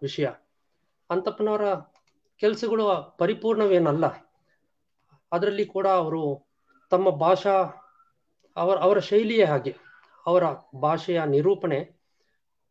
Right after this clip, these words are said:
ಸ್ವಲ್ಪ ಹಳೆ ಕಾಲದ್ದು. ಅವರು ಹೇಳ್ತಾ ಹೋಗ್ತಾರೆ, ಸ್ವಲ್ಪ ಮಂದ ಅಂತ ಹೇಳ್ತಾರೆ,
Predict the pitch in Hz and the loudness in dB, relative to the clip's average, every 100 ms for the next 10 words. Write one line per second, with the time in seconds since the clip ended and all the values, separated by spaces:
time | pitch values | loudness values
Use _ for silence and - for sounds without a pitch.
0 | _ - 214 214 202 165 190 208 175 139 | _ -8 -4 -4 -2 0 0 0 0 -2
1 | 131 127 - - 160 170 151 175 185 175 | -2 -8 -12 -10 -8 -8 -2 -2 -2 -4
2 | 143 156 151 147 143 143 _ _ _ _ | -4 -6 -6 -4 -6 -8 _ _ _ _
3 | _ _ _ _ _ _ _ _ _ _ | _ _ _ _ _ _ _ _ _ _
4 | - 180 175 151 147 156 156 156 151 139 | -4 -2 -2 -2 -2 2 2 0 -4 -4
5 | 143 131 131 127 135 - | -2 0 -2 -2 -6 -14